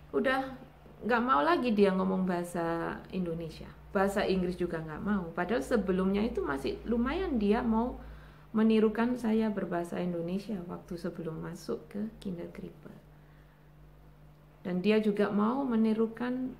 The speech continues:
bahasa Inggris beberapa kata, ya. Tapi setelah masuk Kinderkrippe itu udah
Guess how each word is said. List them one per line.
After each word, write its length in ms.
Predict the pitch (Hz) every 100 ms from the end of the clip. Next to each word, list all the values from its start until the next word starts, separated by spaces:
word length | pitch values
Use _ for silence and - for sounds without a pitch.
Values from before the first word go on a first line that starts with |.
| -
bahasa 480 | - 202 196 202 202
Inggris 640 | 208 196 202 269 285 - - - - - - - - - -
beberapa 480 | 180 180 165 196
kata, 580 | 185 185 180 - 196 196
ya. 200 | 180 175 208 - - - - - - -
Tapi 180 | 233 240
setelah 480 | 320 - 269 311 302
masuk 320 | 254 269 262
Kinderkrippe 640 | 240 240 226 - 120 135 139
itu 160 |
udah 80 | 247